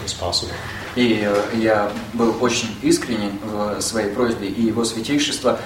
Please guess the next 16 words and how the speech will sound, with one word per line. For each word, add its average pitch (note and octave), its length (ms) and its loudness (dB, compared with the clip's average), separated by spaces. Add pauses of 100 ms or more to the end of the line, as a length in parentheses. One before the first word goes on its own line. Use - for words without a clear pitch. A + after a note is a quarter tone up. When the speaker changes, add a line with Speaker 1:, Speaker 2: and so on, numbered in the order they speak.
(140)
Speaker 2:
предоставил A#2+ 600 4
мне G2+ 260 -2
все G2 300 -2
условия A#2 680 0
для G2+ 120 -2
того, G#2 220 0
чтобы G2+ 260 -4
остаться G#2+ 600 -2 (220)
в A2+ 100 0
Индии B2 300 2
и A2+ 340 0
пройти, A2 520 0 (260)
э, G#2 400 4
наилучшую A#2+ 580 4
возможную G2+ 480 -2
подготовку. G2+ 480 -2